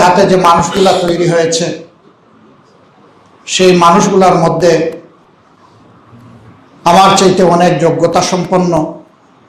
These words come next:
দক্ষ এবং অভিজ্ঞ সহকর্মী রয়েছে।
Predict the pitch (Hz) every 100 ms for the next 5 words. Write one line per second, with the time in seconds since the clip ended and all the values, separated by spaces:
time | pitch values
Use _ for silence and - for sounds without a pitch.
0 | _ - - - - - 139 160 170 170
1 | 185 180 170 170 170 160 180 - 160 -
2 | - - - - - 160 151 151 147 139
3 | 139 127 127 -